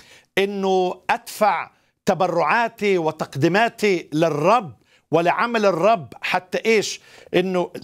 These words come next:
الكنيسة تستمر في النمو والانتشار في كل، آه، مكان. ثم الكنيسة <clears throat> على التلفزيون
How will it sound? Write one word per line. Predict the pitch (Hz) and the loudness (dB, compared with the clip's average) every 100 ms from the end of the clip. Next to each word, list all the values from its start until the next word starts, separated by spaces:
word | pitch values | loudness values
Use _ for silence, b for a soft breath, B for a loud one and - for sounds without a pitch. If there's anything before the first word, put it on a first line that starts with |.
| - - | -14 -4
الكنيسة | 156 - 214 285 - | -4 0 0 0 0
تستمر | 226 208 - - 175 226 196 - B B | -2 0 0 0 2 2 0 -6 B B
في | - 196 | -2 -2
النمو | 180 175 185 277 233 - | 0 -2 0 0 0 -4
والانتشار | 143 170 165 165 190 180 - 170 - 226 202 156 - b | 0 0 0 -6 -6 -4 -2 0 2 2 0 -4 -12 b
في | - 185 | -4 -4
كل، | - - 240 226 220 - | -2 0 0 0 -2 0
آه، | 190 185 180 | 2 2 0
مكان. | 180 180 - 214 185 120 _ _ - B B B | -2 -4 0 0 0 -6 _ _ -20 B B B
ثم | - 277 269 | -2 0 0
الكنيسة | 226 185 226 247 - 156 - _ 202 | -4 -2 -2 0 0 -2 -4 _ -2
<clears throat> | 170 - - | -2 -4 -2
على | 175 | -2
التلفزيون | 180 - 190 180 147 151 208 175 | -2 -8 -8 -4 0 2 2 0